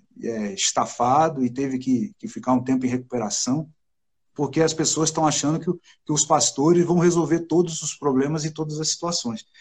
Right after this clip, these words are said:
Então, pra isso que tá escrito aqui, ó, "Transformai-vos pela renovação da vossa mente", né? É, nós temos que nos transformar uns aos outros e renovar a nossa mente. É, antes de eu passar aqui pro próximo bloco, pra fechar,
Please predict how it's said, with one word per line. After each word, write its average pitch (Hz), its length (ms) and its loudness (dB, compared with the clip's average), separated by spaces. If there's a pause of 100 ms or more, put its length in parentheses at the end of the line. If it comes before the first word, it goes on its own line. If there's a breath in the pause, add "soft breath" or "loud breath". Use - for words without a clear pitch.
Então, 131 160 -2
pra 131 160 2
isso 156 140 0
que 180 80 2
tá 170 100 0
escrito 160 320 -2
aqui, 151 200 -4
ó, - 80 -6 (240)
"Transformai-vos 175 1500 2 (380)
pela 147 200 2
renovação 156 680 4
da 175 140 2
vossa 185 320 -2
mente", 120 640 0
né? 127 160 -10 (560)
É, 113 400 -4
nós 127 160 0
temos 165 340 0
que 170 80 -2
nos 156 200 -2
transformar 131 640 0
uns 151 180 0
aos 120 220 0
outros - 340 -4
e 139 120 -6
renovar 147 680 2 (380)
a 127 120 -2
nossa 143 300 2
mente. 107 480 -2 (360)
É, 104 680 -6 (520)
antes 185 220 0
de 175 60 4
eu 180 60 4
passar 160 300 4
aqui 147 160 0
pro 135 160 -4
próximo 139 500 0
bloco, 151 380 4
pra 131 120 -2
fechar, 143 720 0